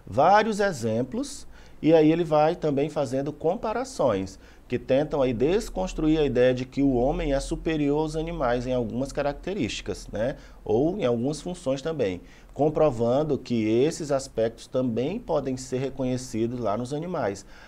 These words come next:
ainda que em menor grau, certo? Então, aqui,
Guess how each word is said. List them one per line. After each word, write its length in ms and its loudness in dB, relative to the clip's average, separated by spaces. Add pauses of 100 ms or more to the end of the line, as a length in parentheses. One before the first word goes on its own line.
(100)
ainda 300 0
que 120 -6
em 60 -4
menor 320 -4
grau, 420 0 (440)
certo? 520 -2
Então, 320 -2
aqui, 480 -4